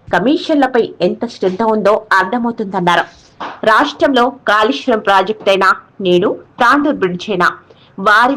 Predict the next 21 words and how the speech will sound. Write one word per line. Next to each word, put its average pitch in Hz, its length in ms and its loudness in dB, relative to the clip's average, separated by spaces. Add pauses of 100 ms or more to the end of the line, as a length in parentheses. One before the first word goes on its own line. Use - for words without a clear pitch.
పనితీరుకు 240 540 0 (220)
నిదర్శనమని 214 680 0
అన్నారు. 185 260 2 (800)
త్వరలోనే 277 420 2 (160)
బ్రిడ్జ్ 214 280 -2 (100)
నిర్మాణంపై 202 520 0 (300)
పూర్తి 262 340 2
విచారణ 208 380 2 (140)
చేసి 208 280 0 (360)
ప్రభుత్వపరమైన 202 760 0 (140)
చర్యలు 190 340 -2
తీసుకుంటామన్నారు. 180 760 -2 (640)
అలాగే 180 280 0 (200)
రాకపోకలు 247 680 0
కొనసాగించాలా 226 800 0 (320)
లేదా 185 260 2 (180)
అనేది 185 280 -2 (260)
ఇంజనీరింగ్ 233 560 -2
అధికారులతో 180 460 -4 (100)
చర్చించిన 220 460 -4 (100)
తర్వాతనే 202 460 0